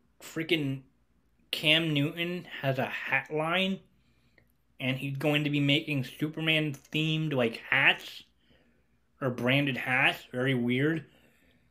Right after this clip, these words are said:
Puma getting a Batman collaboration, which is sick. Great. I need more Puma shoes in my life, 'cause they're very fashionable. Um, <laughs> and honestly, that's pretty much it. Um,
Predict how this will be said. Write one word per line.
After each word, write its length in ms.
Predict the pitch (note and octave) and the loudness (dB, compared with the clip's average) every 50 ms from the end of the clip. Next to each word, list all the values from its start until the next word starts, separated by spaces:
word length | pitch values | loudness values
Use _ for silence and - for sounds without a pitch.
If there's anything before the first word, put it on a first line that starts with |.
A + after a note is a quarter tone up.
| _ _ _ _ _ _ _ _ | _ _ _ _ _ _ _ _
Puma 420 | - - - C#3+ D3 D3+ D#3+ D#3 D3+ | -10 -4 0 0 2 4 4 4 4
getting 260 | C#3+ D3 D3+ D3 C#3+ | 6 6 6 6 6
a 60 | B2 | 4
Batman 540 | A2 A2 A2+ A#2 - D#3 D#3 D3+ D#3 D#3+ D#3+ | 2 0 -2 -4 0 4 6 8 8 6 4
collaboration, 600 | - E3 E3+ E3+ E3+ E3+ E3 E3+ F3 F3 - D#3 | 2 2 4 4 4 4 6 4 4 4 4 2
which 160 | C3+ B2 A#2+ | 0 0 0
is 80 | A2+ - - | -2 -6 -8
sick. 460 | - - - E3 F#3+ F#3+ F#3+ - - | -6 2 6 6 6 6 4 -2 -8
Great. 340 | - A#2+ C3 D#3 F3+ F3+ - | -2 4 6 6 6 6 4
I 80 | A#2+ A#2+ | 4 4
need 240 | A#2+ B2+ C#3+ D3 | 4 4 2 2
more 160 | D#3 D#3 D#3+ D3+ | 2 2 2 2
Puma 340 | - - F3 F3 E3+ F3 | 0 -2 -4 0 0 0
shoes 240 | D#3+ - F3 F3+ E3+ | 0 0 -2 -2 0
in 80 | E3+ F3 | 0 2
my 140 | F#3 F#3 G3 | 2 4 6
life, 260 | G3+ G#3 A3+ A3+ A3+ - _ - - - - - - - - - - - - | 6 8 6 6 4 -2 _ -20 -20 -20 -20 -18 -18 -18 -18 -20 -20 -16 -4
'cause 160 | - C3 A#2+ | 0 4 8
they're 100 | B2+ B2 | 8 10
very 260 | A#2+ D3 D3 C#3+ C3 | 12 12 12 12 12
fashionable. 760 | - - F#2 - C#3 D#3 - - G#3 A3+ A3+ A#3 B3+ A#3+ - - - - - - - - - - - - - - _ _ | 12 12 10 10 10 10 8 8 8 10 10 10 10 8 6 0 -10 -20 -20 -20 -20 -20 -20 -20 -20 -20 -20 -20 _ _
Um, 580 | C3 C3 - - - G#3+ - - - - - - - - - _ - - - - - - - | 0 2 6 8 8 8 12 12 12 12 12 8 -6 -10 -14 _ -20 -20 -20 -20 -20 -20 -20
<laughs> 600 | - _ _ _ _ _ _ _ _ _ _ - | -20 _ _ _ _ _ _ _ _ _ _ 2
and 400 | - D#3+ E3 E3+ E3+ F3 F3 F3+ | 6 8 8 8 8 6 4 2
honestly, 640 | - - D3 F3 G#3+ B3+ C#4+ C4+ - - D#4+ D#4+ C4+ | 0 0 2 6 8 8 8 6 6 8 10 10 10
that's 320 | E3+ C#3+ E3 G3 A#3+ A3+ - G3 - | 10 10 10 8 8 6 0 -2 2
pretty 200 | - C#4+ D#4+ D#4+ | 6 8 10 12
much 220 | D#4 C4+ A#3+ - - | 12 12 10 8 6
it. 420 | F3+ G#3+ B3+ C4 G#3+ - - - _ _ _ _ _ _ _ _ _ _ - - - - | 6 8 10 10 8 8 4 -4 _ _ _ _ _ _ _ _ _ _ -14 -10 -6 -2
Um, 600 | - D3 C#3+ C#3+ D3 D3 D3 C#3 C#3 C3+ C3 C3 | 0 2 4 4 4 6 6 6 6 4 2 0